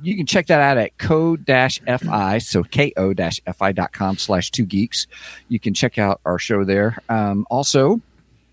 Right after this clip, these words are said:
all things Two Geeks are the number two geeks mike dot com, two geeks mike dot com. That's where you'll find our hub for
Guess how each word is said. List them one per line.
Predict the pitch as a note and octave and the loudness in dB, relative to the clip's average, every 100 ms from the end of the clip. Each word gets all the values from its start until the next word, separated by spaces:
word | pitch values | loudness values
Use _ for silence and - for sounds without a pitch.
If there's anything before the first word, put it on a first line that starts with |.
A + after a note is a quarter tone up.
| - - - - - | -20 -18 -14 -8 2
all | D3+ F3+ E3 | 4 4 2
things | C#3+ A2+ G2+ | 2 2 0
Two | - A2+ | 0 0
Geeks | G2+ C3+ - - | 0 -2 -2 -4
are | G2 F#2+ | 0 0
the | F#2+ F#2+ | 0 2
number | C#3 C3+ G#2 | 2 0 -4
two | - B2 G#2+ | 0 0 0
geeks | G#2+ A#2+ - - | -2 -4 -4 -4
mike | F#2+ G#2+ - F#2 | -2 -2 -6 -6
dot | F2+ - - | -6 -6 -10
com, | D#2+ F2+ F3+ - - - - | -8 -4 -4 -6 -14 -20 -8
two | - F3+ | 0 2
geeks | C3 A#2+ - G#2 | 2 0 0 0
mike | F#2 F2+ - | 0 0 -2
dot | F2+ - | -2 -2
com. | - F#2 A2+ D3 | -4 -2 0 0
That's | A2 - | -2 0
where | A#2 G2+ | 0 0
you'll | F#2 F#2 F2 | 2 0 0
find | - G#2 G2 | 2 2 2
our | F#2+ | 2
hub | G#2 G2 F2+ | 2 0 0
for | G2 | -2